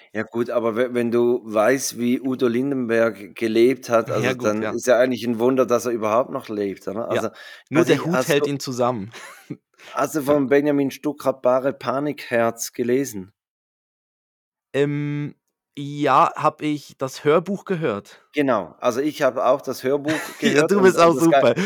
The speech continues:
Speaker 2: Hast du's
Speaker 1: das, das,
Speaker 2: gelesen, ja.
Speaker 1: ja, ja, aber
Speaker 2: Ja.
Speaker 1: halt, ja, so,
Speaker 2: Genau.
Speaker 1: oder? Und,
Speaker 2: Und er
Speaker 1: und
Speaker 2: spricht ja
Speaker 1: er
Speaker 2: dann auch wie Udo Lindenberg.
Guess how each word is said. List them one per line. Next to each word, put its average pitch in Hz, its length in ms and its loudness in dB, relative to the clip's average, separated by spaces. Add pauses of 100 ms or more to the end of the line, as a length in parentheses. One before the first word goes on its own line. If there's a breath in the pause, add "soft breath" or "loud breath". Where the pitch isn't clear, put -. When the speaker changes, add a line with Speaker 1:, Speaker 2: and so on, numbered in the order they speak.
(160 loud breath)
Speaker 2:
Hast 170 180 6
du's 156 140 -2
Speaker 1:
das, 170 100 4
das, 156 140 4
Speaker 2:
gelesen, 165 320 2
ja. 135 220 0
Speaker 1:
ja, 151 80 4
ja, 165 360 0
aber 143 320 0
Speaker 2:
Ja. 113 80 -4
Speaker 1:
halt, 135 360 0
ja, 123 280 2
so, 113 300 -2
Speaker 2:
Genau. 131 320 -2
Speaker 1:
oder? - 20 -20 (240 loud breath)
Und, 135 200 0
Speaker 2:
Und 156 80 -4
er 143 100 4
Speaker 1:
und - 20 2
Speaker 2:
spricht 143 340 0
ja 214 60 4
Speaker 1:
er - 20 2
Speaker 2:
dann 170 180 2
auch 143 140 -2
wie 170 140 -6
Udo 170 220 -2
Lindenberg. 156 720 -2